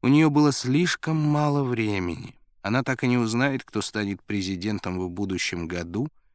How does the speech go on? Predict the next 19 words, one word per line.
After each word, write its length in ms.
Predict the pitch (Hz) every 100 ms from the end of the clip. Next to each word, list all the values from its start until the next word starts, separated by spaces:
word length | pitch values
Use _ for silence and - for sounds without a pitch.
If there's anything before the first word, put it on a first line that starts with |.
| _ _
и 80 | -
какая 480 | - 110 - 196 180
партия 540 | - 131 147 - 156
получит 500 | 143 120 101 117 117
большинство 600 | 101 90 - 85 - 90
в 100 | 87
парламенте. 880 | - 95 90 85 85 78 80 - - - - - _ _ _ -
Это 220 | 123 135
её 220 | 123 127
не 140 | 123
интересовало. 840 | 117 107 107 107 113 107 87 76 - _ _ _ _
Её 260 | - 104 113
волновало 480 | 110 113 113 123
лишь 280 | 117 113 107
одно: 420 | 113 104 90 82 - _ _
жизнь. 580 | 98 98 127 117 - 92 _ _ _ -
Её 480 | 98 98 95 123
собственная 1080 | 139 - 123 131 - - 123 117 113 107 104
жизнь. 500 | 92 90 87 80 -